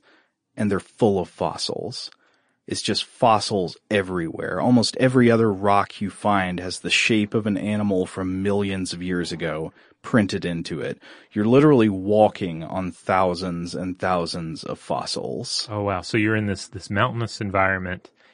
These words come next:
Speaker 2: and David, who, by the way, I'm picturing as the android from, uh, Prometheus and Alien Covenant,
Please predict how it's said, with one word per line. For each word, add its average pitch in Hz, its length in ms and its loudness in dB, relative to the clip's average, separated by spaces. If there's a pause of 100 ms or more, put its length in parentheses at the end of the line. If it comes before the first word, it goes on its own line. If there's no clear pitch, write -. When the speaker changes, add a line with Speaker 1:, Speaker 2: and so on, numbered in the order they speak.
(180)
Speaker 2:
and 98 280 0
David, 101 460 4
who, 104 120 2
by 98 160 4
the 104 100 0
way, 98 140 2
I'm 92 140 -2
picturing 92 640 -4
as 98 320 2
the 101 140 -4
android 92 680 -4
from, 90 380 -4
uh, 87 120 -6
Prometheus 95 600 -4
and 92 80 -4
Alien 87 300 -4
Covenant, 82 420 -6